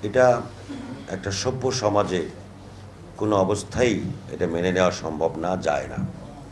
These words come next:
সমস্যাটা হচ্ছে যে আমরা আসলে দোষটা কাকে দিব? সরকারের মধ্যে যত ভালো মানুষই থাকুক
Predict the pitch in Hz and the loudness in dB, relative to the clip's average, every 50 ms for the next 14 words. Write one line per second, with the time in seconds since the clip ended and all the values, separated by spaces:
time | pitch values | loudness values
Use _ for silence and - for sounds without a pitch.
0 | - - - - - - - - - - - - - - - - - 110 120 131 | -16 -16 -16 -16 -16 -16 -16 -16 -16 -16 -16 -16 -16 -14 -12 -6 -2 0 0 0
1 | 131 - - 160 160 170 160 139 - - - 104 110 123 - - - - - - | 0 0 0 2 2 4 2 2 0 -2 -4 -4 -4 -4 -6 -12 -16 -18 -18 -18
2 | - - - - - - - - - - - - - - - 98 104 120 104 123 | -18 -18 -18 -18 -18 -18 -16 -16 -16 -14 -14 -14 -12 -12 -6 -4 -2 -2 0 2
3 | 131 135 143 139 131 - - 139 135 135 127 127 92 - - - - - - - | 6 6 6 6 6 4 0 2 4 4 4 2 0 -2 -8 -12 -12 -14 -14 -14
4 | - - - - 131 151 147 - - 135 113 - 90 85 - - 87 - - 71 | -14 -12 -2 2 4 4 4 4 2 2 2 2 2 -2 -2 -4 -8 -8 -8 -10
5 | - - - - - - - - - - - - - - - - - - - - | -12 -12 -14 -14 -14 -14 -12 -14 -14 -12 -14 -14 -14 -14 -16 -16 -16 -16 -16 -16
6 | - - - - - - - - - - - - - - - 113 110 - 139 139 | -14 -14 -16 -16 -16 -18 -18 -18 -16 -16 -14 -14 -6 -2 0 2 4 6 8 8
7 | 143 143 143 139 143 135 135 135 135 143 143 117 110 113 123 127 135 139 139 131 | 8 8 6 4 4 6 6 6 8 6 6 6 6 6 8 8 6 4 2 0
8 | 139 127 123 107 101 87 80 | -2 -2 -2 -2 0 -2 -4